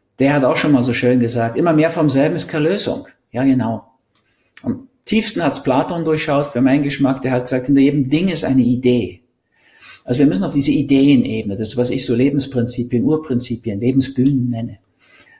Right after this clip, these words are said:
Und da sind die echten Lösungen. Also wir können natürlich mit jeder Diät zu jedem Gewicht abnehmen. Das heißt aber nicht, dass wir dann das halten können. Aber wir haben tatsächlich so etwas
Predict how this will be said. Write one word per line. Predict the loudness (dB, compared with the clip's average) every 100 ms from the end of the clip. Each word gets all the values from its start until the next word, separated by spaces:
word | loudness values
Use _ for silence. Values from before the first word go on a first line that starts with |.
| _ _
Und | 2 4 2 -10 -6
da | -2 0 0
sind | 0 0
die | 0
echten | -2 -4 0 0
Lösungen. | 2 -2 -4 -6 -12 _ _ _ _ _ _ _ _ _ _ -6
Also | -2 2
wir | 2 2
können | 2 2 2
natürlich | 0 0 2 4
mit | 2 0 0
jeder | 2 2
Diät | 2 2 2 0
zu | -4
jedem | -2 0 0
Gewicht | 0 -6 -8
abnehmen. | -10 -4 -4 -4 -6 -12 -20 _
Das | -2 0
heißt | 2 0
aber | 2
nicht, | 2 2
dass | -2 0
wir |
dann | 0 0
das | 0 -2
halten | -4 -4 -4 -6
können. | -6 -8 -10 _ _ _ _ _ _ _
Aber | -2
wir | 0
haben | 0 -2
tatsächlich | -2 0 -2 0 -2 -2
so | 0
etwas | 0 0 -4 -4 -6 -10